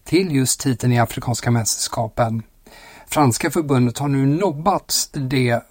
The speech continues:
försöket från Elfenbenskusten. Renard själv säger i Canal Plus: "Jag hade älskat det, men ödet ville annorlunda."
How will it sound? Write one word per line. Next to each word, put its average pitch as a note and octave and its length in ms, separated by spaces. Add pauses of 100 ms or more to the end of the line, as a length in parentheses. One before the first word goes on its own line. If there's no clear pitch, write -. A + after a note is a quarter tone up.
(360)
försöket B2+ 720
från A#2+ 340
Elfenbenskusten. A#2 1400 (300)
Renard D#3 480
själv A#2+ 460
säger B2 320
i B2 80
Canal A#2+ 400 (140)
Plus: - 440 (640)
"Jag B2 100
hade A#2+ 140
älskat F3 520
det, A2+ 240
men D#3 360 (200)
ödet B2+ 460
ville B2+ 480
annorlunda." A#2 760